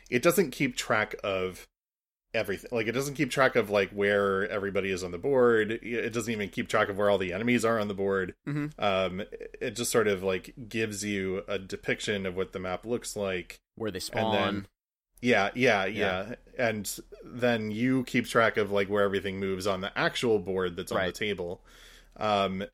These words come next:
Speaker 1: and I wish that the app actually did more of that sort of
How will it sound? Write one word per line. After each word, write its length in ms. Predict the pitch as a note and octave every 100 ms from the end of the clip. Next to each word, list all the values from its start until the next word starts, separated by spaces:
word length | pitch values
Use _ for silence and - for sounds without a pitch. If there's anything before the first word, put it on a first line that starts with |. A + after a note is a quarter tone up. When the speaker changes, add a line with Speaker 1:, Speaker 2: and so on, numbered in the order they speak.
| _ _ _ _ - - _ _ -
Speaker 1:
and 140 | A#2+
I 300 | A#2+ A2+ B2 - _ D#3
wish 680 | A#2+ C3+ B2 - - - -
that 360 | A#2+ G#2+ G#2+ G2+
the 140 | G#2+
app 320 | A2 G#2 - - -
actually 540 | G2+ - G#2 F#2 F2+ _ C3
did 300 | A2 G2+ F#2+
more 240 | F#2 F#2 F2+
of 100 | E2+
that 320 | E2+ E2+ -
sort 200 | G2 F2
of 260 | E2 E2